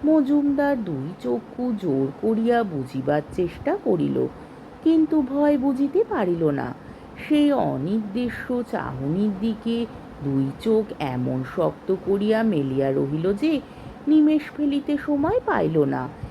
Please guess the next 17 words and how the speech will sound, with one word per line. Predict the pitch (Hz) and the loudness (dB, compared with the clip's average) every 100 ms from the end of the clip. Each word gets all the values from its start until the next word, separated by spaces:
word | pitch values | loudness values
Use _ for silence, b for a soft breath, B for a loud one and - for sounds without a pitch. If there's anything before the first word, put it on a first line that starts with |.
| B B | B B
এদিকে | 320 320 302 302 269 | 0 4 4 2 2
গাড়িটা | 285 277 277 294 285 | 2 2 2 0 0
কেবলই | 277 247 277 262 269 | -2 2 2 2 0
ময়দানের | 262 165 139 143 175 196 226 240 | 2 2 0 0 0 0 0 0
রাস্তার | 233 233 233 - 240 226 | 0 0 -2 -2 0 0
উত্তর | 165 127 - 170 180 214 | -2 -4 -2 -2 2 2
হইতে | 214 196 226 175 | 0 0 -2 0
দক্ষিণে | 143 127 - 202 202 220 220 B B - - | 0 -2 -6 -2 0 0 -2 B B -4 0
ও | 311 | 4
দক্ষিণ | 294 294 - - 294 294 | 4 2 0 0 4 4
হইতে | 302 285 294 285 | 4 0 0 -2
উত্তরে | 277 277 - 285 285 285 | -2 -4 -2 -2 0 0
চক্রপথে | 294 277 - 285 277 277 285 | 0 0 -2 -2 2 0 0
ঘুরিতে | 247 262 285 285 453 | -2 2 2 2 2
লাগিল। | 381 196 165 139 127 135 - - - - 139 | 2 0 0 2 2 0 -10 -20 -18 -14 -2
ঘোড়া | 143 143 160 | 2 4 4
দুটো | 202 247 - 254 | 2 -2 -2 -4